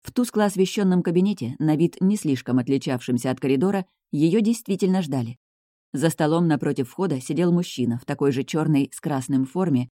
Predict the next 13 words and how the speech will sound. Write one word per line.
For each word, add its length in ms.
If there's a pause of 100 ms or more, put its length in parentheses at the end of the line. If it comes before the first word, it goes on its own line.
(140)
в 80
какую 300
были 180
облачены 440
все, 260
кого 260
Мэл 200
успела 360
встретить 480 (160)
в 80
этом 260
страшном 500
здании. 440